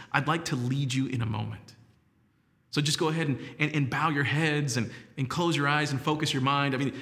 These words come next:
i-, if you can, like if you're on a walk or a bike ride or driving a car, don't do that right now. But if you're at home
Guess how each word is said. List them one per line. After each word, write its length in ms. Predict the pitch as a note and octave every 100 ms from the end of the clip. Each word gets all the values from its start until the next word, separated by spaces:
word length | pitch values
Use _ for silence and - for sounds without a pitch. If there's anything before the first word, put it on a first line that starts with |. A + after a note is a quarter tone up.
| - D#3
i-, 220 | D3+ -
if 200 | D3 D3+
you 80 | C#3+
can, 440 | A#2+ E3 D3 A#2 A#2
like 160 | B2
if 100 | A#2+
you're 100 | D3
on 160 | D3 C#3
a 160 | A#2 - -
walk 440 | B2 C#3+ C#3+ C#3+ C#3+
or 140 | A#2+
a 40 | A2
bike 300 | D3 C#3 D3
ride 260 | C3+ C3+
or 60 | A#2+
driving 320 | C#3 C#3+ C3+
a 20 |
car, 220 | A#2+ C3+
don't 280 | B2+ D#3+ D#3
do 120 | E3
that 180 | D#3 C3+
right 160 | C3 B2+
now. 220 | C#3 A#2+
But 100 | B2+
if 100 | B2+
you're 160 | D3+ -
at 140 | -
home 400 | D3 D#3 D#3